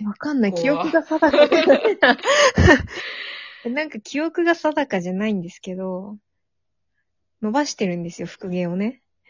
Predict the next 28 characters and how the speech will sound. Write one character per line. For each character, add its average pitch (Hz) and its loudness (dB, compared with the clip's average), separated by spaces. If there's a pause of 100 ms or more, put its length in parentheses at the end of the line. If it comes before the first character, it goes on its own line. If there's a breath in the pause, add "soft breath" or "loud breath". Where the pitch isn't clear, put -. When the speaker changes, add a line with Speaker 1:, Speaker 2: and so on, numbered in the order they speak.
(520 soft breath)
Speaker 2:
う 170 -16
ん。 156 -14
一 294 -12
年 330 -8 (200)
以 262 -6
上？ 151 -10 (960)
Speaker 1:
え、 277 2
い 233 0
や、 254 -2
Speaker 2:
あ - -2
れ？ 202 -4
Speaker 1:
嘘、 285 -8
そ 233 -4
ん 302 -4
な 359 -2
こ 349 -2
と 320 -2
な 202 4
い 180 0
よ。 196 -6
一 226 -6
年 240 -2 (240)
経 220 -2
っ 220 -2
て 196 -10
な 190 -4
い 175 -10
よ。 - -20